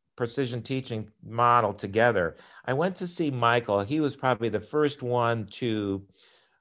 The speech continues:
combine direct instruction and precision teaching into a kind of a coherent classroom s-,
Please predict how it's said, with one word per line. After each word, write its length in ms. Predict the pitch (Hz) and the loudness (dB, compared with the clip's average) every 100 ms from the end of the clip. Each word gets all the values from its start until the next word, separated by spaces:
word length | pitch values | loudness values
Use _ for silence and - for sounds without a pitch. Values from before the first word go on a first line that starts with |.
| _ | _
combine 680 | 127 120 120 123 127 127 127 | -6 0 4 6 4 2 0
direct 380 | 113 117 117 - | 4 6 4 0
instruction 600 | 101 - 117 107 - 104 | -10 0 2 2 -2 -8
and 100 | 92 | -8
precision 460 | 95 - 101 95 87 | -8 -4 -4 -4 -8
teaching 460 | 113 98 95 92 | -6 -6 -8 -8
into 300 | 98 95 104 | -8 -4 -4
a 40 | 85 | -4
kind 240 | 104 95 | -4 -4
of 100 | 90 | -2
a 120 | 80 - - _ _ | -4 -8 -20 _ _
coherent 800 | 117 101 92 135 135 127 120 101 _ _ _ _ _ - | -2 -2 -2 -2 0 2 0 -4 _ _ _ _ _ -2
classroom 800 | 127 110 107 - 120 110 101 87 | 4 4 4 -2 -4 -2 -2 -6
s-, 160 | - | -10